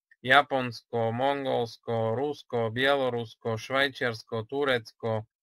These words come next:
U S A, Kanada, Nigéria, Pobrežie Slonoviny, Keňa, Taliansko, a, Argentína, Brazília,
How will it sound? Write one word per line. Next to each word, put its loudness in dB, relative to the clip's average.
U 2
S 2
A, 0
Kanada, 0
Nigéria, 2
Pobrežie 0
Slonoviny, -4
Keňa, 0
Taliansko, 0
a, 2
Argentína, 0
Brazília, -2